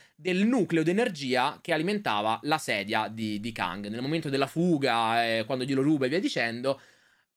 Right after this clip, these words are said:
ci sarebbe dovuta essere questa cosa e poi nel film avrebbe dovuto, avrebbe avuto dei poteri. Però nelle, mm, proiezioni di prova, diciamo quelle che fanno, gli screening test che fanno nel corso del tempo, questa cosa confondeva gli scene-, ehm, gli spettatori per qualche tipo e quindi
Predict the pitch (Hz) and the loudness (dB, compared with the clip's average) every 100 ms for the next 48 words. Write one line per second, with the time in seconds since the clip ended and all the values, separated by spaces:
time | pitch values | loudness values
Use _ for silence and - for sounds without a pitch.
0 | _ - 156 147 160 156 175 202 269 196 | _ -2 0 2 0 0 -2 -2 0 0
1 | 180 208 156 190 190 123 127 123 123 135 | 0 -2 0 -2 -2 -4 -4 -2 -2 -2
2 | 135 123 123 123 113 113 90 90 - 269 | -2 -2 -4 -4 -6 -6 -8 -8 -2 0
3 | 139 - 151 226 247 170 143 135 127 123 | -2 -4 -4 -2 0 0 0 0 0 -2
4 | 117 117 110 107 107 101 - 175 175 - | -4 -8 -12 -16 -20 -18 -2 0 0 0
5 | 202 143 151 135 107 160 233 - - 120 | -2 0 0 0 2 2 0 -10 -20 -8
6 | 123 110 117 117 113 135 131 110 110 107 | -6 -4 -4 -6 -6 -2 -2 0 -4 -4
7 | 139 120 113 143 113 104 104 123 117 104 | -6 -6 -4 -4 -4 -8 -10 -6 -6 -6
8 | 101 _ - 127 156 147 240 247 143 135 | -12 _ -16 -8 -6 -2 -2 0 -4 -4
9 | 175 170 _ 196 - 202 220 269 247 180 | -6 -6 _ -6 -4 -2 -2 -4 -2 -2
10 | 170 139 135 - 135 131 131 120 117 120 | 0 0 -2 -4 -4 -2 0 0 -2 -4
11 | 143 - 147 127 120 123 117 101 98 - | -8 -8 -8 -4 -4 -4 -6 -6 -6 -6
12 | 110 170 - _ _ _ 208 - 123 120 | -6 -6 -8 _ _ _ -10 -4 -4 -2
13 | 117 113 | -2 -2